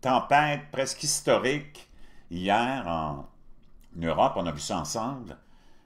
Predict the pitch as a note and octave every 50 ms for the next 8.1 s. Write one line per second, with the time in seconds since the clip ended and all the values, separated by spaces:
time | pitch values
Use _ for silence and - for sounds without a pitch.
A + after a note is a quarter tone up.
0 | - - - - - - G2 F2 F2 - A2+ G2+ E2+ D2+ D2 - - C3 G#2+ G2+
1 | G2+ A2+ B2 C3 G#2+ F2 F#2 F2 E2+ E2 E2 D#2+ D2 - - A2 A2 G#2 G2+ -
2 | - C3 A#2+ A2 G2+ F2+ F2+ F2 E2+ D#2 D2+ F2+ G2 G#2 G2+ F#2 A2+ A#2+ G#2 G2
3 | F2+ - G#2 A2 G#2+ - G2 D#2+ D#2+ D#2 D2 D2 D#2 E2+ G2 A#2+ C#3 C#3 A2+ D2+
4 | C2+ B1+ - - - - - - - - - - - - - - - - - -
5 | - - D#3+ G3 G3+ G3 F#3 - - - - - - _ - - _ _ _ -
6 | - - - - - - - _ - - - - - - - - - - - -
7 | - - - - - - D#3 C#3+ D3 C#3+ F#3 G3+ G3+ G3 - - D#3 B2 A2+ -
8 | -